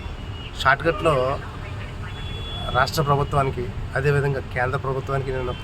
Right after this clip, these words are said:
చిన్న సలహా ఇస్తున్నాను. అదేంటంటే, టీనేజ్ లెవెల్ దగ్గర నుంచి పెళ్ళి అయిన వాళ్ళకి, పెళ్ళి కానోళ్ళకి, అమ్మాయిలందరికీ కూడా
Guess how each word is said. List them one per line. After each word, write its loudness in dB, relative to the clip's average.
చిన్న 0
సలహా 0
ఇస్తున్నాను. -2
అదేంటంటే, -2
టీనేజ్ 6
లెవెల్ 4
దగ్గర 2
నుంచి -2
పెళ్ళి 4
అయిన 4
వాళ్ళకి, 2
పెళ్ళి 0
కానోళ్ళకి, 0
అమ్మాయిలందరికీ 0
కూడా -2